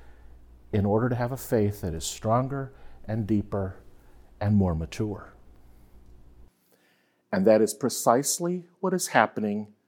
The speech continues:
in today's scripture reading. We hear of two men. The first is named Andrew. We don't know the other person's name. Some scholars suggest he was John the Gospel writer himself. What we do know about these two men is that they were followers of a rabbi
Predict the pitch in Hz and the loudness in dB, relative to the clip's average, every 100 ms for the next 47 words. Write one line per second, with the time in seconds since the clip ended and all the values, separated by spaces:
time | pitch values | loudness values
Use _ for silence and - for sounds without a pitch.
0 | _ _ - 98 117 92 87 90 - - | _ _ -8 -6 -4 -2 0 -2 -4 -6
1 | - 95 73 78 73 - _ _ _ _ | -6 -8 -8 -12 -16 -20 _ _ _ _
2 | _ _ _ _ - - - - 151 160 | _ _ _ _ -18 -18 -2 6 10 10
3 | 147 - 226 214 101 82 - _ _ _ | 8 2 4 6 6 2 -6 _ _ _
4 | _ - 92 - 151 160 165 143 139 135 | _ -12 2 10 10 10 2 0 -2 -2
5 | 123 135 135 110 85 67 - _ _ _ | -4 -2 2 2 0 -8 -14 _ _ _
6 | _ _ _ 82 85 - 143 165 147 120 | _ _ _ -10 -8 2 8 10 10 8
7 | 147 175 139 180 123 - 107 - 95 101 | 6 6 8 6 6 2 0 0 -4 -4
8 | 80 85 170 - - 101 104 - 120 98 | -4 -6 -10 -12 -8 -6 -6 2 4 6
9 | 98 92 117 90 101 - - 117 98 98 | 4 -2 -6 -2 -2 -2 -2 0 0 0
10 | 95 - - - 95 110 117 139 110 104 | -4 -10 -20 -12 4 8 8 4 2 0
11 | 104 - 113 92 85 98 123 127 - - | 0 -2 -2 0 -2 -6 -8 -4 0 0
12 | - - - _ _ _ _ - - - | 0 -8 -20 _ _ _ _ -20 -20 2
13 | - 170 180 160 247 190 135 139 131 127 | 12 12 12 12 10 12 10 10 8 6
14 | 120 120 - 139 107 98 113 117 120 135 | 6 0 4 4 6 4 2 0 2 2
15 | - 135 131 - 185 190 226 233 233 233 | 2 2 2 4 6 8 6 4 0 -2
16 | - 170 190 180 175 147 95 73 | 0 2 2 6 6 6 2 -2